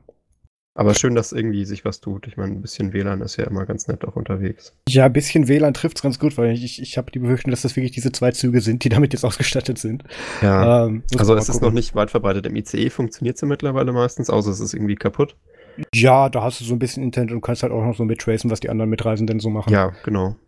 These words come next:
Speaker 1: Das ist ja auch eigentlich, äh, der Grund, warum man gerne I C E fährt, ne? Weil, ich mein, was willst du sonst während der Fahrt machen, außer dir
Speaker 2: Ja, genau,
Speaker 1: irgendwelche
Speaker 2: ich
Speaker 1: Wireshark-Logs angucken, ne?
Speaker 2: Genau, da schmeiß ich jedes Mal Wireshark, beziehungsweise wie heißt denn das andere Tool, was ich immer an-, äh, anwerfe dann?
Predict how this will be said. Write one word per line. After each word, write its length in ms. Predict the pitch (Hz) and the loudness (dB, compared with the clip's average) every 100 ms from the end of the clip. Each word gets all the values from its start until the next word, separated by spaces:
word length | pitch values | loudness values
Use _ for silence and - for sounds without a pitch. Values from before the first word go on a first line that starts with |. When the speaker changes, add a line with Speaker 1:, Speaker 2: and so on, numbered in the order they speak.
| _ - | _ -8
Speaker 1:
Das 140 | 120 | 2
ist 20 | - | 2
ja 80 | |
auch 160 | 113 - | 2 0
eigentlich, 400 | 110 113 - _ | -2 -2 -4 _
äh, 160 | 113 104 | -4 -2
der 100 | 107 | 0
Grund, 260 | - 110 | 0 -2
warum 140 | 101 101 | -2 -2
man 140 | 101 | 0
gerne 200 | 101 101 | 0 0
I 80 | 101 | -2
C 160 | - | -2
E 80 | 104 | -2
fährt, 280 | - 117 - | 0 -4 -2
ne? 120 | 101 | -4
Weil, 180 | 98 - | -2 -2
ich 100 | - | -2
mein, 260 | 107 104 - | 0 2 0
was 120 | - | 0
willst 140 | 113 - | 0 2
du 60 | |
sonst 200 | 101 107 | 0 0
während 140 | 107 117 | -2 -2
der 60 | |
Fahrt 180 | - 107 | -4 -2
machen, 240 | 104 101 | -4 -2
außer 260 | 98 98 104 | -2 0 2
dir 100 | 113 | 6
Speaker 2:
Ja, 120 | 180 | 6
genau, 120 | 135 | 6
Speaker 1:
irgendwelche 220 | 107 - 101 | 2 0 2
Speaker 2:
ich 80 | |
Speaker 1:
Wireshark-Logs 540 | 101 101 98 95 98 - | 2 2 0 0 -2 -2
angucken, 380 | 107 - 107 110 | -4 -6 -8 -6
ne? 120 | 110 | -2
Speaker 2:
Genau, 300 | 165 156 123 | 2 2 2
da 100 | 123 | -2
schmeiß 220 | - 143 | -2 -2
ich 100 | 135 | 0
jedes 200 | 156 156 | -2 0
Mal 120 | 160 139 | 0 2
Wireshark, 560 | 139 156 - 156 156 | 4 4 2 0 0
beziehungsweise 480 | 156 - 143 139 135 | -6 -8 -6 -4 -2
wie 40 | |
heißt 120 | 131 139 | -2 -2
denn 60 | |
das 80 | 120 | -4
andere 280 | 135 139 117 | -4 -4 -4
Tool, 180 | - 113 | -4 -6
was 140 | 113 | -6
ich 60 | 123 | -6
immer 180 | 113 | -4
an-, 240 | 113 117 123 | -4 -4 -6
äh, 40 | |
anwerfe 580 | 127 113 120 117 120 - | -6 -4 -4 -2 -4 -4
dann? 220 | 120 113 | -4 -4